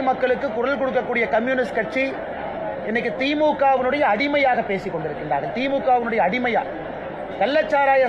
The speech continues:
சாவுனா நான் பார்த்திருக்கேன். நான் சின்ன வயசுல கம்யூனிஸ்ட் கட்சி முதல்ல வருவாங்க, கம்யூனிஸ்ட் கட்சி முதல்ல களத்துல இருப்பாங்க. ஆனா தமிழகத்துல கம்யூனிஸ்ட் கட்சியின் நிலைமை வந்து திமுக பேச முடியாத இவங்க பேசுறாங்க.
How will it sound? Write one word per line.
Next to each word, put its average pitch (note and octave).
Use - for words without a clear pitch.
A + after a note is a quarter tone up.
சாவுனா C4+
நான் B3
பார்த்திருக்கேன். B3
நான் A3
சின்ன C4
வயசுல A#3+
கம்யூனிஸ்ட் D4+
கட்சி C4+
முதல்ல C4
வருவாங்க, F#3+
கம்யூனிஸ்ட் C#4
கட்சி D4
முதல்ல C#4
களத்துல A#3
இருப்பாங்க. G#3+
ஆனா A#3+
தமிழகத்துல C#4+
கம்யூனிஸ்ட் C#4+
கட்சியின் B3
நிலைமை C4+
வந்து C4
திமுக C#4+
பேச C#4+
முடியாத C4
இவங்க B3+
பேசுறாங்க. F#3